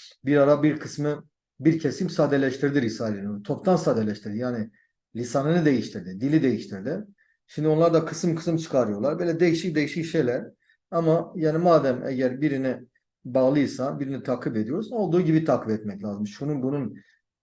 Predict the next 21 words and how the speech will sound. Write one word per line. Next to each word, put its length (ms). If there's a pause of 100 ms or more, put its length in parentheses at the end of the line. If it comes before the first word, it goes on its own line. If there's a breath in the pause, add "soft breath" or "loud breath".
e, 340
tarzına 440
bakarak, 560 (480)
e, 280
bu 120
iş 160
yürümez. 600 (120)
Bu 140
din 120
Allah'ın 440
dinidir. 460
E, 100
yarın 300
öbür 140
gün 180
diyecekler 440
faizsiz 480
de 40
olmuyor. 480 (560)
Değil 140
mi? 140